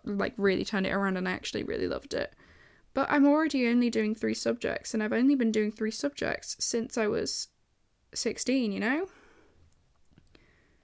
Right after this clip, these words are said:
I don't know. Uh, that's my thoughts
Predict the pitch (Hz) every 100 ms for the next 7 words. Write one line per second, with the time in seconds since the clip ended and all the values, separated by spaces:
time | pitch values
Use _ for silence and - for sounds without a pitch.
0 | _ _ _ _ _ 480 440 320 196 143
1 | 240 - - - - - _ _ _ -
2 | 311 320 311 302 349 349 - 269 269 226
3 | - - - -